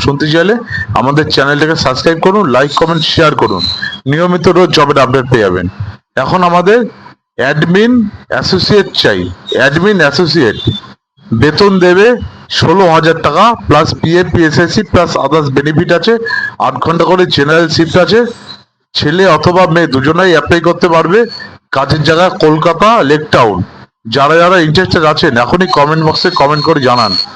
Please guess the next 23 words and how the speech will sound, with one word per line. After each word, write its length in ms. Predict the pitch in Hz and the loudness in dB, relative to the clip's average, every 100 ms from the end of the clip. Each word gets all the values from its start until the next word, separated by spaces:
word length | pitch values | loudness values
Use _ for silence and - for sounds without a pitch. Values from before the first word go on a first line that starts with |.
| - 135 | -4 0
ধন্যবাদ 320 | 165 170 139 - | 0 0 0 -2
সবাইকে। 360 | 110 98 1017 1017 - - - | -2 0 0 -2 -4 -10 -4
হ্যালো 160 | 214 | 0
এভরিওয়ান, 360 | 147 110 101 80 78 - _ | 0 0 -2 -4 -8 -14 _
আমি 120 | 131 156 | -4 -4
সুদীপ 260 | - 151 165 - | -2 0 0 2
ঘোষ, 160 | 233 - - | 0 0 -2
কেরিয়ার 340 | 160 156 165 | 0 2 2
অপশন 180 | 160 170 | 2 0
থেকে 160 | 185 185 180 | 0 2 0
বলছি। 200 | 175 233 247 - - - _ _ 156 | 0 -2 -2 -6 -20 -20 _ _ -2
এই 80 | |
মুহূর্তে 320 | 185 185 196 208 175 | 0 0 2 2 2
আমাদের 260 | 175 180 175 | 2 0 0
কাছে 140 | 180 180 | 0 0
কিছু 140 | 170 165 | 0 -2
ভ্যাকান্সি 340 | 147 180 175 | 0 -2 0
এসেছে, 180 | 170 - | -2 0
আর 80 | 214 151 | 0 0
ভ্যাকান্সিগুলো 460 | 139 156 160 185 175 | -2 -2 0 0 0
শুনতে 300 | - 165 165 | 0 0 0
চাইলে 200 | 185 196 240 226 - - - _ _ - | 0 0 0 -2 -12 -12 -16 _ _ -4
আমাদের 280 | 147 160 | -2 0